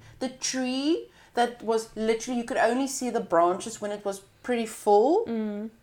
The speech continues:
Speaker 1: It was literally, you could see the whole tree.
Speaker 2: Yeah.
Speaker 1: That's the thing
Speaker 2: No,
Speaker 1: that killed me.
Speaker 2: it's still, that's not something I want to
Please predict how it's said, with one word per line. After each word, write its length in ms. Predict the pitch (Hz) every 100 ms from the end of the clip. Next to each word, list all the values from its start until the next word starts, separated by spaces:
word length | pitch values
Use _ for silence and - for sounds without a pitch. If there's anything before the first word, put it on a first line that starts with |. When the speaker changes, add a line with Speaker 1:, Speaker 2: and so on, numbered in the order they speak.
| -
Speaker 1:
It 140 | 220
was 160 | 208 220
literally, 320 | 208 208 -
you 80 | 202
could 160 | 208 214
see 120 | 208
the 100 | 214
whole 220 | 160 156
tree. 420 | - - - - -
Speaker 2:
Yeah. 380 | 214 208 208 214 - _
Speaker 1:
That's 220 | 220 220
the 80 | 254
thing 160 | 240 233
Speaker 2:
No, 60 | 220
Speaker 1:
that 220 | 208 -
killed 340 | 220 190 185
me. 300 | - - - -
Speaker 2:
it's 280 | 247 233 -
still, 720 | - - - 262 254 247 - - _ _ _ _
that's 240 | 220 240 240
not 220 | 277 277
something 420 | - 247 240 233 -
I 120 | 220
want 400 | 208 208 202 202 - - - _ _ _ _ _ _ _ _
to 100 | -